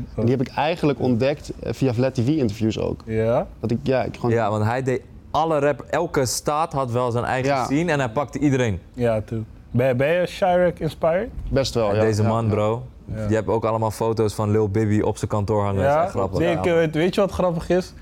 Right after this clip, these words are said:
Speaker 2: Ik zag hem met de True Religion Fest en ik dacht van, "Oké, jij luistert sowieso naar Chicago." Want
Speaker 3: Ja.
Speaker 2: mensen dragen die zomaar True,
Speaker 3: Ja, ja,
Speaker 2: snap je?
Speaker 3: ja, ja, ja,
Speaker 2: Dat is
Speaker 3: ja.
Speaker 2: sick.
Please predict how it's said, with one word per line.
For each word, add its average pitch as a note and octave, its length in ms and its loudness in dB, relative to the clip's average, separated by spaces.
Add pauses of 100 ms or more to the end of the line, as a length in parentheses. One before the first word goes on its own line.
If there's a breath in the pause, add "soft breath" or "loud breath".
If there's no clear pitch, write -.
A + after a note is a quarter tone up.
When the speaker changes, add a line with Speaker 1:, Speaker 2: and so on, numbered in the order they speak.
(160 loud breath)
Speaker 2:
Ik - 140 -4
zag - 200 -2
hem F3 100 0
met E3+ 160 2
de D#3+ 120 0
True E3+ 260 4
Religion E3+ 340 4
Fest E3+ 260 2
en D#3 100 2
ik C#3+ 100 2
dacht C#3+ 160 -2
van, C#3 200 -2 (100)
"Oké, - 140 -6
jij G3 160 -2
luistert G3+ 360 0
sowieso B2 420 2
naar G#2 180 0 (240)
Chicago." G#2 520 -2
Want A2 120 0
Speaker 3:
Ja. G2+ 180 2
Speaker 2:
mensen G3+ 300 2
dragen F#3 300 2
die E3 100 4
zomaar D#3 420 0
True, E3 180 2
Speaker 3:
Ja, G#2 100 0
ja, - 80 -4
Speaker 2:
snap G#2 300 0
je? G2+ 60 2
Speaker 3:
ja, E3+ 220 2
ja, G2 200 0
ja, G2 220 2
Speaker 2:
Dat A2 140 2
is F#2 100 -4
Speaker 3:
ja. G#3+ 80 2
Speaker 2:
sick. C#3+ 140 -2